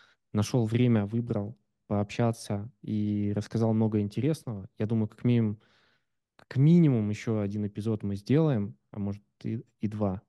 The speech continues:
э, чтобы как-то углубиться. Маркетинг очень интересная тема, потому что об этом не просто ничего нет, вообще какая-то чёрная дыра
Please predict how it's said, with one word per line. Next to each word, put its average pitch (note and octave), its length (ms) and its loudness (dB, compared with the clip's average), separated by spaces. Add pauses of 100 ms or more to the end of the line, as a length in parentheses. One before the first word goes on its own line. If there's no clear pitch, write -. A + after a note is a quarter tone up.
э, G2 640 -4
чтобы G#2+ 580 -2
как-то G#2 400 -6
углубиться. A2+ 840 0 (440)
Маркетинг A#2 520 2
очень G#2+ 240 0
интересная G2+ 500 -2
тема, G2 280 -4
потому G#2 280 -6
что G#2 320 0
об G#2 140 2
этом G#2+ 300 -2 (400)
не A2+ 100 0
просто D3 340 0
ничего A#2+ 600 0
нет, G#2+ 260 -2
вообще A#2 1000 0 (240)
какая-то A2 720 -2
чёрная A2 340 0
дыра A2 380 0